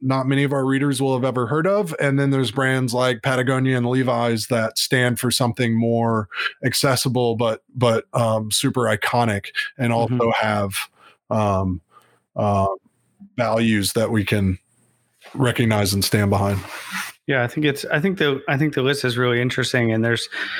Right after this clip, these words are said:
Speaker 2: you know, I see a lot of the personalities at G Q in the list, which is nice. Um, and to me, that makes it more real, right? When you know, like, these things come from a place of,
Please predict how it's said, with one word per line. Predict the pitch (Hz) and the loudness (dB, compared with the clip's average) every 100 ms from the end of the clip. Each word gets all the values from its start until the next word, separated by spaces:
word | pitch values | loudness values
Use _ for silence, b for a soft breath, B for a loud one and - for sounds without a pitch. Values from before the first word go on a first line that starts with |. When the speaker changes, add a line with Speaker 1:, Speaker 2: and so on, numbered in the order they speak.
| B B | B B
Speaker 2:
you | - | -4
know, | 139 131 | 0 0
I | |
see | 131 - | 0 0
a | 170 | 0
lot | 156 147 | 2 2
of | 143 | 0
the | |
personalities | 139 147 135 131 123 131 131 123 | 0 -2 0 0 0 0 0 0
at | 117 | -2
G | 123 120 | -2 -2
Q | - 123 | -2 0
in | 120 120 123 | 0 -2 0
the | 123 | 0
list, | 135 139 - | 2 0 -2
which | 139 123 123 | -2 -2 -2
is | 113 | 0
nice. | 120 131 143 - B B _ | 0 0 0 -4 B B _
Um, | 123 117 113 | -2 0 0
and | 117 120 113 107 | 0 0 0 -2
to | 139 | -2
me, | 131 | 0
that | 131 131 123 | 0 0 2
makes | 127 120 | 0 0
it | 123 113 | -2 -2
more | 123 123 123 113 | -2 0 2 0
real, | 110 113 139 147 - | 0 0 0 -2 -2
right? | 131 139 | 0 0
When | - 117 | 0 0
you | 113 | 2
know, | 113 113 113 | 2 2 2
like, | 107 110 107 | 0 -2 -2
these | 117 113 | -2 0
things | - 113 104 | 0 -2 -2
come | 120 110 | -2 -2
from | - 113 | 0 -2
a | |
place | 104 - 110 107 | -2 -2 0 0
of, | 117 104 | 0 -2